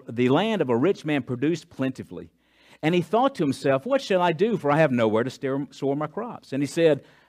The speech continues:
'I will do this. I will tear down my barns and build larger ones. And then I will store my grain and my goods. And I will say to my soul, "Soul, you have ample goods laid up for many years. Relax, eat, drink, and be merry."'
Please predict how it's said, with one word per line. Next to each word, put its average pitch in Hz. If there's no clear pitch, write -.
'I 147
will 190
do 214
this. 240
I 156
will 151
tear 214
down 165
my 156
barns 107
and 165
build 123
larger 247
ones. 98
And 127
then 180
I 160
will 170
store 180
my 170
grain 143
and 135
my 139
goods. 107
And 180
I 247
will 233
say 165
to 160
my 147
soul, 139
"Soul, 202
you 185
have 170
ample 170
goods 143
laid 151
up 151
for 143
many 139
years. 117
Relax, 175
eat, 160
drink, 143
and 95
be 117
merry."' 110